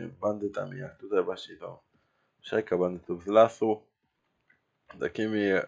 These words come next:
rabusiami. E, chciałbym wam też pokazać, jak na przykład można dosyć łatwo zarobić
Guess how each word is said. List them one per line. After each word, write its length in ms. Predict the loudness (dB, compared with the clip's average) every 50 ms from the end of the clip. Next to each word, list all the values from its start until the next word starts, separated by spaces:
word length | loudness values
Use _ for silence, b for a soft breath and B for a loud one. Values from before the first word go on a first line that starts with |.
| -2 2
rabusiami. 1080 | 4 8 12 12 12 12 10 6 0 0 0 2 4 4 4 4 2 0 -2 -4 -8 _ _ _ _ _ _ _ _ _ _ _ _ _ _ _ _ _ _ _ _ _ _ _ _ -4
E, 600 | 0 0 2 2 2 2 2 2 2 2 2 2 0
chciałbym 300 | 2 2 4 4 4 4
wam 120 | 2 2
też 220 | 0 -2 -4 -6 -6
pokazać, 680 | -6 -4 0 2 6 8 8 8 6 4 0 -6 -2
jak 300 | 2 2 2 2 -2 -8
na 80 | -12 -12
przykład 640 | -12 -16 -16 -4 2 6 6 8 6 6 2 -6 _
można 880 | -6 -2 -2 -2 -2 -2 -6 -6 -2 0 0 2 2 0 0 -2 -6 -10 _ _ _ _ _ _ _ _ _ _ _ _ _ _ _ _ _ _ _ _ _ _ _ _ _ _ _ _ _ _
dosyć 600 | -4 -4 -4 0 2 2 4 4 2 0 -4 0
łatwo 540 | 4 6 6 6 4 0 0 2 2 2 2
zarobić 1080 | 2 4 6 6 6 6 6 4 2 0 0 0 2 0 0 -2 -6 -12 -16 -16 -16